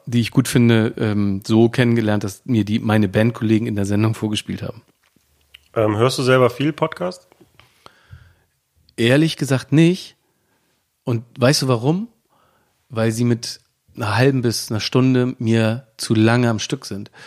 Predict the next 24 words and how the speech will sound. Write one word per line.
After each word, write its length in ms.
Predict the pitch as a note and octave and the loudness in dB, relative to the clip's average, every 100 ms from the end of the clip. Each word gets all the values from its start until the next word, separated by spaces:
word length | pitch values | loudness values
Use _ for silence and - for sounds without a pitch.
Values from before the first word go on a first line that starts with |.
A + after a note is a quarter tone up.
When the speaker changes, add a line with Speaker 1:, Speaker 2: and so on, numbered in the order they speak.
| - _ _ _ _ | -20 _ _ _ _
Speaker 1:
Ähm, 500 | A2+ G#2 G2+ G2 G2 - | -2 0 0 -2 -4 -6
ich 140 | - | 0
höre 100 | C3 | 2
gerne 300 | A#2+ B2 B2+ | 2 2 0
im 140 | A2+ | 0
Auto 300 | A#2 C3+ E3+ | 2 2 0
Podcast, 580 | D3+ E3 - E3+ - - - - - - - | -2 -4 -2 -4 -4 -14 -18 -20 -20 -20 -16
dann 260 | - A2 A2+ | -4 0 2
muss 140 | B2 | 2
ich 100 | A#2+ | 2
aber 140 | A#2 | 2
schon 160 | A#2 A#2+ | 0 0
ein 20 | |
bisschen 540 | A#2 B2 A#2+ A#2 A#2+ B2 | -2 -2 -2 -2 -2 0
länger 260 | A#2 A2+ | 0 0
Auto 200 | - A#2 | 0 -2
fahren. 920 | A2+ A2 G2+ A2 - - - - - - | -2 -2 -2 -6 -10 -12 -12 -12 -10 -10
Und 180 | - G#2 | -10 -8
ich 100 | - | -4
finde 140 | C3+ | 0
es 60 | B2 | 2
immer 140 | B2 | 0
so 80 | A2 | 0
schade, 420 | - B2+ C#3 C3+ | 0 2 4 2